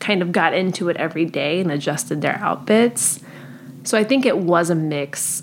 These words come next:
of maybe some people who weren't super familiar with Star Wars.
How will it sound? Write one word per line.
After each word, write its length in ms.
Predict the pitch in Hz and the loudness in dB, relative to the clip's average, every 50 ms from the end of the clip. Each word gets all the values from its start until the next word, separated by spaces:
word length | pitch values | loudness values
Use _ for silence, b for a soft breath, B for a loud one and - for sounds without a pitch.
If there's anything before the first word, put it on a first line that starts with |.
| - | -2
of 460 | - 156 143 139 139 143 143 143 - - | -2 0 0 0 0 -2 -2 -4 -2 2
maybe 500 | 208 208 233 233 240 226 220 220 220 214 B B B B B - - - - - - - - | 2 4 4 4 4 6 6 4 2 0 B B B B B -20 -20 -20 -20 -20 -20 -16 -14
some 160 | - - - | -14 -8 -4
people 200 | - 320 320 320 | -2 0 0 2
who 120 | 240 247 247 | 2 4 4
weren't 320 | 202 202 202 185 196 - | 4 4 4 2 2 -2
super 280 | - - - 156 151 139 | -4 -4 -2 -2 -2 -4
familiar 480 | - - - 180 156 143 143 147 - | -4 -2 0 0 2 2 2 0 0
with 140 | 139 120 - | 0 -2 -2
Star 260 | - - - 78 90 - | -2 0 2 2 2 2
Wars. 540 | 78 - - - - - - - - - | 0 -2 -2 -2 -2 -2 -2 -2 -4 -6